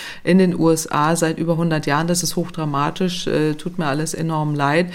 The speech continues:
Aber das, äh, Unternehmen, das Energieunternehmen hat mittlerweile zugegeben, da auch, äh, Ursache gewesen zu sein, Verursacher gewesen zu sein. Das heißt, ähm, hier, das hat nichts mit Energiewende zu tun.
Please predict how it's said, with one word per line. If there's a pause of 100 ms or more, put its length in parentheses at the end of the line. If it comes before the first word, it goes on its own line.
(300)
Aber
das,
äh,
Unternehmen,
das
Energieunternehmen
hat
mittlerweile
zugegeben,
da
auch,
äh,
Ursache
gewesen
zu
sein,
Verursacher
gewesen
zu
sein. (440)
Das
heißt,
ähm,
hier,
das
hat
nichts
mit
Energiewende
zu
tun.